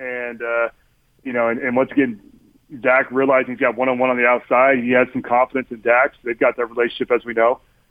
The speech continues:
and, uh, and he, he was delivering dimes throughout the night. So it's a tough offense. Yeah, pick your poison right now,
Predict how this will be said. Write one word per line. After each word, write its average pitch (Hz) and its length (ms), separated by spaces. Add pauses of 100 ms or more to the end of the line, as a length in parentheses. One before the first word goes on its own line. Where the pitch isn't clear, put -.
(160)
and, 120 320
uh, 117 340 (160)
and 120 140
he, 113 180
he 113 80
was 113 120
delivering 117 340
dimes 113 340
throughout 110 160
the 101 60
night. 110 300 (100)
So 110 240 (720)
it's 151 100
a 185 60
tough 185 260
offense. 175 400 (160)
Yeah, 156 220
pick - 200
your 170 100
poison 151 360
right 139 160
now, 135 320